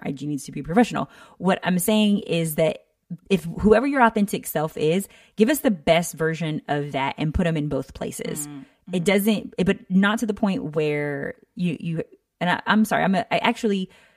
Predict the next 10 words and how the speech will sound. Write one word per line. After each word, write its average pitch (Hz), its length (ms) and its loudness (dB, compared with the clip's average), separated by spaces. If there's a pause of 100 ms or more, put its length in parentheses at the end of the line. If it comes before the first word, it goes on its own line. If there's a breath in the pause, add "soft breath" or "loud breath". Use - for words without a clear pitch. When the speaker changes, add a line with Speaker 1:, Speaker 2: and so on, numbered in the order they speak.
(880 soft breath)
Speaker 1:
if 262 220 6
you 294 240 0
aren't 202 220 0
capturing 185 480 -4
moments 160 460 -4 (180)
of 160 240 0
your 160 180 -2
true 170 280 -6
lifestyle, 220 760 0 (840)
then 208 480 6